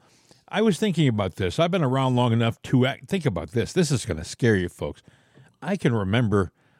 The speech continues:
listening and watching the first Super Bowl, you know. I was like, "Oh, my God." I, I think, and I, and I can remember watching, was it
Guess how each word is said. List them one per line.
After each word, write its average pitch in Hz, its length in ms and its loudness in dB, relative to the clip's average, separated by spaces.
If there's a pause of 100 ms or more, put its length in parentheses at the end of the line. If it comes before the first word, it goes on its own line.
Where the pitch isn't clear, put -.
(120)
listening 123 600 2
and 85 180 -4
watching 113 520 0
the 82 100 -2
first - 580 -4 (360)
Super - 500 -6
Bowl, 80 400 -8 (180)
you 90 120 -4
know. 92 240 -4
I - 60 -14
was 73 80 -12
like, 123 120 -6
"Oh, 120 220 -10
my 73 180 -20
God." 110 400 -4 (400)
I, 101 180 -2
I 143 120 0
think, 196 340 -2
and 131 160 2
I, 127 160 -2
and 123 160 4
I 151 60 4
can 175 160 -4
remember 165 180 2
watching, 147 400 0
was 135 160 0
it 127 120 -4